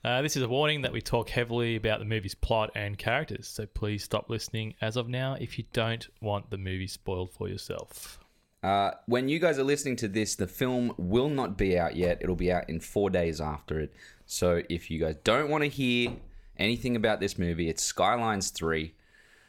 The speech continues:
Speaker 2: Um, uh,
Speaker 1: Th-
Speaker 2: the
Speaker 1: it's
Speaker 2: three
Speaker 1: three.
Speaker 2: with, is the, the three is the E.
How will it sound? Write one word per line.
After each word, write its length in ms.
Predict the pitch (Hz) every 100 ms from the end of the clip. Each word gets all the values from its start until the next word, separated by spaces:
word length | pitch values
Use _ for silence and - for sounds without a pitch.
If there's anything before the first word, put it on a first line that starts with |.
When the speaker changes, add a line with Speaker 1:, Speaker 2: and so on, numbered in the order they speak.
| _ -
Speaker 2:
Um, 440 | 82 80 78 80 85 - _ _ -
uh, 160 | 80 -
Speaker 1:
Th- 240 | - - 104 -
Speaker 2:
the 60 | - 120
Speaker 1:
it's 140 | -
Speaker 2:
three 460 | 113 117 120 117 -
Speaker 1:
three. 80 | 95
Speaker 2:
with, 160 | 98 85 -
is 220 | 95 92 80
the, 120 | - - _
the 80 | 85
three 240 | - 113
is 120 | 127
the 100 | 95 87
E. 260 | 82 73